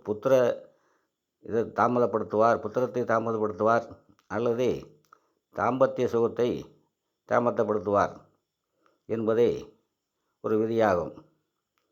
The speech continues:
ஆக, அந்த சுக்கிரனும் வியாழனும் ஒன்று சேர்ந்து இருப்பதாலும் திருமண தாமதம்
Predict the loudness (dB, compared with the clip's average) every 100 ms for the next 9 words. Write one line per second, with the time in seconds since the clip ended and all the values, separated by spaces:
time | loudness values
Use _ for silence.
0 | _ _ _ _ -4 0 0 0 -6 -18
1 | _ _ _ _ _ _ _ _ _ _
2 | -6 0 2 0 -4 -4 -2 0 0 2
3 | 2 2 2 0 -4 -12 -12 -6 -4 0
4 | 0 0 -2 -4 0 4 4 2 -2 -8
5 | -20 _ _ _ _ _ _ _ _ -2
6 | 0 2 2 0 0 2 2 0 -10